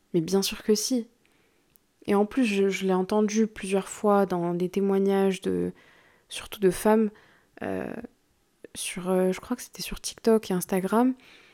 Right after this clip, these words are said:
qui disaient, « J'ai attendu, j'ai patienté, ça a été difficile, mais au final, j'ai, j'ai été extrêmement contente d'avoir patienté et de ne pas avoir baissé mes critères pour qui que ce soit,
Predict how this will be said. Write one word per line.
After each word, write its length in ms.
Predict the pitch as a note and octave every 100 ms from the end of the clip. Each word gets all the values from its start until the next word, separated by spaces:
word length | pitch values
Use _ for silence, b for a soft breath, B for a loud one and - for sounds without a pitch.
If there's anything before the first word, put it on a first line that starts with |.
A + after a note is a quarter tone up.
| b _
qui 140 | -
disaient, « 520 | F#3+ F#3 F#3 A#3 C4 - b b b _ _ _ _
J'ai 160 | F#3+ G3+
attendu, 440 | G#3+ A#3 G#3+ G#3
j'ai 140 | G3+ G#3
patienté, 480 | A3 G#3+ G#3+ G#3 A3
ça 100 | F3+
a 40 |
été 160 | - F#3
difficile, 840 | F#3+ A3 - A3 - G#3 G#3 G#3+ _ _ _
mais 100 | G#3
au 80 | G3+
final, 600 | G3+ - F#3+ F#3+ A#3+ A3+ - _ _ _ _ _ _ _ _ _ _ _ _
j'ai, 360 | G3 - G3 G3 _
j'ai 320 | F#3+ G3 -
été 340 | G3+ - A3 G#3
extrêmement 880 | - - - - - C4 B3 A#3+ A#3
contente 640 | A3 G#3 G#3 G3 - - _
d'avoir 260 | G3 F#3 -
patienté 500 | A#3 G#3+ A3 G#3 G#3+
et 40 |
de 120 | F#3 F#3
ne 80 |
pas 300 | F#3 A#3 A3+ -
avoir 540 | G3 F#3 F#3+ F#3+ - b b -
baissé 340 | G3 A3 B3
mes 120 | G#3+
critères 500 | G3+ G#3+ G#3 F#3+ F#3
pour 220 | - - -
qui 140 | -
que 60 | -
ce 120 | G3+
soit, 320 | - F3 G3